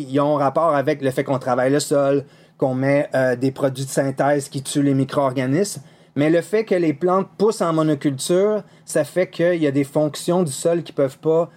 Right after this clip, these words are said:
naître, puis les plantes peuvent pas s'associer ensemble par, euh, les micro-organismes. Fait que,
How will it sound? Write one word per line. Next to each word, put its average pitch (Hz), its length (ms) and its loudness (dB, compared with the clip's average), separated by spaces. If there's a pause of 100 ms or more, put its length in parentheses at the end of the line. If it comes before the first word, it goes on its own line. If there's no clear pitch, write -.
(100)
naître, 143 420 -2 (420)
puis 143 380 0
les 139 160 2
plantes 160 320 0
peuvent 139 180 0
pas 175 140 0
s'associer 151 640 -2
ensemble 151 560 0 (480)
par, 151 440 0 (120)
euh, 139 340 4
les 135 140 0
micro-organismes. 135 800 0 (920)
Fait 139 80 2
que, - 140 -16